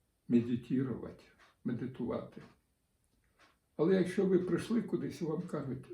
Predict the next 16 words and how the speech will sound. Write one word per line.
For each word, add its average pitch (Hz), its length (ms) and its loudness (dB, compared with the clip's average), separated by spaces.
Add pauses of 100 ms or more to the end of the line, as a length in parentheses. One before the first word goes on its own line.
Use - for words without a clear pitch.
(120)
«Давайте 170 380 2
будемо 143 440 -2
зараз 143 440 -2
медитувати, 165 840 -4 (300)
медитувати», 117 840 -6 (760)
тікайте 196 480 -2
звідти. - 420 -10 (1120)
Оця - 400 -2 (180)
людина, 165 600 -2 (120)
яка - 280 -6
вас 120 240 -8
хоче 113 320 -6
навчити, - 560 -8 (340)
не 139 160 0
знає 170 280 2
навіть 147 500 -4